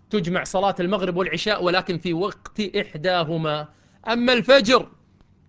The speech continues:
فهذه التي لها وقت محدد. طائرات، نسافر في الطائرة يا أخوان، تشرق الشمس في الطائرة، الكل نايم،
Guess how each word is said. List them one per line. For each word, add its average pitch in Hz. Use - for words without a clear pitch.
فهذه 196
التي 226
لها 175
وقت 175
محدد. 147
طائرات، 214
نسافر 180
في 165
الطائرة 190
يا 190
أخوان، 208
تشرق 277
الشمس 247
في -
الطائرة، 247
الكل 220
نايم، 135